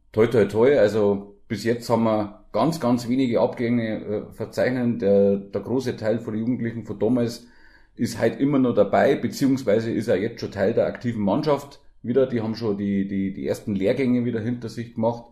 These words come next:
Und genau, also Jugendliche ist bei uns, äh, äh, ein großes Thema. Anfangen kann man ab zwölf Jahren bei uns bei der Feuerwehr Törwang.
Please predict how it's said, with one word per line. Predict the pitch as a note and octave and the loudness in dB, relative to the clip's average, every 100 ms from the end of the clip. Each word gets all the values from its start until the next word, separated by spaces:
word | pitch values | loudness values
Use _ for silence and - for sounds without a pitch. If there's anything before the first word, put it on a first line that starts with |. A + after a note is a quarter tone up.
| _ - _ - - - - | _ -20 _ -20 -20 -20 -10
Und | - A2+ A2+ A2 G#2+ G#2 - - - _ _ - - _ _ _ _ _ _ _ _ - - - - - | 0 2 4 4 2 -2 -10 -20 -20 _ _ -20 -20 _ _ _ _ _ _ _ _ -20 -20 -20 -18 -4
genau, | G2+ B2+ | 2 4
also | - F2 F#2+ D#2+ - - - - | 2 0 -4 -6 -8 -18 -20 -8
Jugendliche | G2+ B2+ B2+ C3 B2+ C3 B2 A#2+ - _ - | -2 0 0 0 0 -2 -2 -8 -20 _ -20
ist | G2 | -6
bei | - | 0
uns, | G2+ A2+ G#2 - - | 2 2 -2 -12 -6
äh, | |
äh, | F2+ F2+ F2 - F2 C2+ | -4 -2 -4 -4 -6 -6
ein | F2+ | -8
großes | - G#2+ G#2+ - | -6 -6 -6 -8
Thema. | - B2+ D3+ D3+ - - - - - | -4 0 0 0 -4 -18 -20 -18 -10
Anfangen | A2 A#2+ G#2+ G#2 | -6 -2 -2 -2
kann | A#2 | -2
man | G#2+ D#2 | -2 -2
ab | - - _ | -4 -12 _
zwölf | - A2 G#2 G2+ | -2 2 2 2
Jahren | A#2 D3+ - - _ - - | 0 0 -2 -16 _ -20 -8
bei | A2 | -2
uns | G#2+ C3+ - | -2 -2 -4
bei | A2 | -6
der | G2+ | -4
Feuerwehr | G2+ A#2 A#2 A#2 | -2 0 0 0
Törwang. | B2+ A#2 B2 A#2+ | 0 2 0 -4